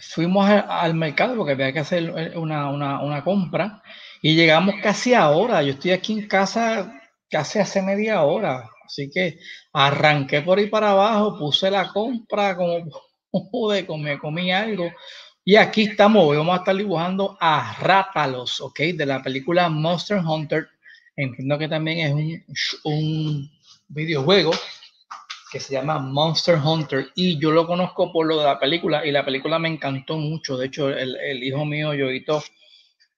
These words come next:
eh, dijo, nos dijo en diciembre que quería ver la película. Eh, Yoito estuvo por acá de vacaciones, porque ustedes saben que Yoito está estudiando en Indiana cinematografía.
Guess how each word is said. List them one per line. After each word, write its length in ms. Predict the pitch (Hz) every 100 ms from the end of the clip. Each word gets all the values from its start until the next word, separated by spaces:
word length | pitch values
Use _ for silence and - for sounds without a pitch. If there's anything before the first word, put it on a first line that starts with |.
| _ _
eh, 280 | 165 135 131
dijo, 400 | 131 131 151 151
nos 100 | 139
dijo 140 | 135
en 80 | 156
diciembre 400 | 156 151 165 165
que 60 | 143
quería 200 | 131 127
ver 120 | 135
la 140 | 143
película. 460 | 147 147 196 196 156
Eh, 280 | - 143 135
Yoito 200 | 127 139
estuvo 300 | 147 151 147
por 160 | 147
acá 240 | 135 139 143
de 100 | 139
vacaciones, 540 | 127 - - 254 214
porque 160 | 147 139
ustedes 300 | 127 131 135
saben 240 | 143 143
que 100 | 139
Yoito 300 | 139 139 135
está 240 | 131 - 135
estudiando 340 | - 135 131
en 140 | 135 135
Indiana 360 | 131 139 135
cinematografía. 920 | - 147 139 139 147 160 247 269 262